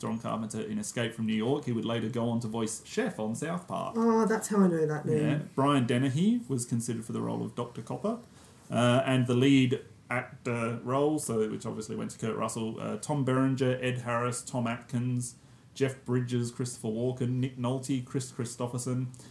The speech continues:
Speaker 1: and the one who apparently got the closest and flew over to do a read with John Carpenter was Jack Thompson, who was Australian.
Speaker 2: Yes, and I think it's interesting that,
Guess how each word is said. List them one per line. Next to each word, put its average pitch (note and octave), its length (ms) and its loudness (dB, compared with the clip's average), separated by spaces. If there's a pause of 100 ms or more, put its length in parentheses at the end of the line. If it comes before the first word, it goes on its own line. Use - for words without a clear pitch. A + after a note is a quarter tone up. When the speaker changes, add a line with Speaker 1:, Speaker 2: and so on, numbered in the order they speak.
(120)
Speaker 1:
and A2+ 100 0
the A#2 60 2
one A#2 140 2
who A2 60 0
apparently G#2+ 320 -4
got G#2+ 140 -6
the - 60 -20
closest A2 440 -4
and G2+ 160 -6
flew G#2+ 260 -2
over G#2+ 140 -4
to G#2 120 -10
do G#2+ 280 -4
a A2 60 -6 (160)
read A2 260 -2
with A2 160 -6
John G#2+ 200 -4
Carpenter G#2+ 280 -6
was G#2 160 -6
Jack - 380 -8
Thompson, G#2+ 560 -6 (440)
who G#2+ 100 -6
was G#2 120 -12
Australian. F2+ 560 -14 (260)
Speaker 2:
Yes, F3+ 280 6
and F3 180 4
I E3+ 60 4
think G3+ 160 4
it's G3 100 4
interesting F3+ 400 2
that, C#3+ 180 2